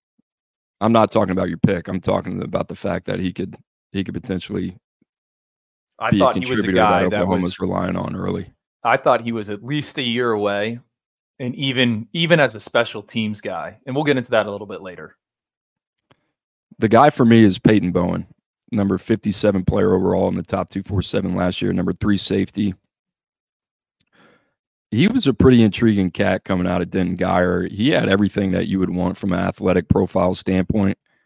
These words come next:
Speaker 1: Every time I left the tape, it left me wanting more. And there were flashes, and you could see what he could do, but it was like, "Man, this guy should be one of the best players in the country." And there was a variance on him from a ranking standpoint. We had him at fifty-seven.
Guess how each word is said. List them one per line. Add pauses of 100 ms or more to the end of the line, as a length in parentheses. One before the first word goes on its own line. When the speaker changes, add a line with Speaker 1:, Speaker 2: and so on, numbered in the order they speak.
(540)
Speaker 1:
Every
time (640)
I
left
the
tape,
it
left
me
wanting
more. (920)
And
there
were
flashes,
and
you
could
see
what
he
could
do,
but
it
was
like,
"Man,
this
guy
should
be
one
of
the
best
players
in
the
country." (1200)
And
there
was
a
variance
on
him
from
a
ranking
standpoint.
We
had
him
at
fifty-seven.